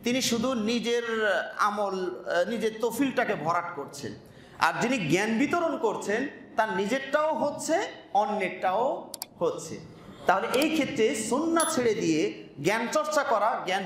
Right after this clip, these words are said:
বিতরণ করা, আহরণ বিতরণ করা, এটাই বেশি প্রাধান্য পেল। ঠিক এখানে কোরবানির ক্ষেত্রেও দেখুন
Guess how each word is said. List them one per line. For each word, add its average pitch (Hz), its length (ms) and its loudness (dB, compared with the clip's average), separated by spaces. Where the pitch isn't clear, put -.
বিতরণ 226 460 0
করা, 196 160 2
আহরণ 170 360 -2
বিতরণ 240 380 -2
করা, 185 480 0
এটাই 202 220 -2
বেশি 208 480 0
প্রাধান্য 147 500 0
পেল। 113 140 -2
ঠিক 277 160 4
এখানে 285 400 2
কোরবানির 277 440 0
ক্ষেত্রেও 233 340 0
দেখুন 143 600 -2